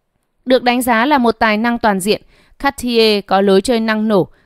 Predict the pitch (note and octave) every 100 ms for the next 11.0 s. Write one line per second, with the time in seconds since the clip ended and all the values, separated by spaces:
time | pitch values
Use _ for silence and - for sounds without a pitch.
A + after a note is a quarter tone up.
0 | _ B3+ - B3 - G3+ - A3 - -
1 | _ _ A3+ G#3+ G#3+ G#3+ E3 A3 A3 A3+
2 | F#3 E3 E3 - B3+ B3 C4+ _ _ _
3 | _ C#4 D4+ C#4 A3 G#3 G3 F3 - G#3
4 | G#3 C4+ G3+ F#3 F#3 A3+ - - A#3 G#3
5 | F#3+ E3+ E3+ G3+ G3 - G3 G3+ G3 F#3+
6 | E3 D#3+ F3 G3 - _ _ _ _ _
7 | _ B3+ B3+ A#3+ C#4 C4+ - D#4 C4+ -
8 | G3+ F3+ F#3 G#3+ B3 G#3+ F3+ G#3+ G#3 G#3
9 | G#3 G#3+ A3+ - _ _ A3+ A#3 A#3+ G#3+
10 | A3 A3 G#3+ F#3 G#3+ B3 - A3+ F#3+